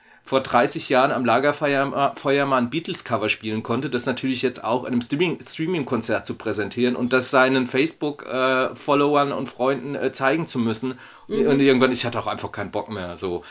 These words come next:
Speaker 1: Und vor allem dieses so, ich hab mich dann auch mit ganz vielen Leuten unterhalten, diese von wegen Solidarität, so spendet, äh, für Streaming-Konzert, wo du dann über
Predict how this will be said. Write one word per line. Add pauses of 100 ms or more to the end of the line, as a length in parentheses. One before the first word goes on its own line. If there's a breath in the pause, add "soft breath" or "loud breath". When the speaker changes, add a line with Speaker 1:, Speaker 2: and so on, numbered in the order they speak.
(220 loud breath)
Speaker 1:
Und
vor
allem
dieses
so,
ich
hab
mich
dann
auch
mit
ganz
vielen
Leuten
unterhalten,
diese
von
wegen
Solidarität,
so
spendet,
äh,
für
Streaming-Konzert,
wo
du
dann
über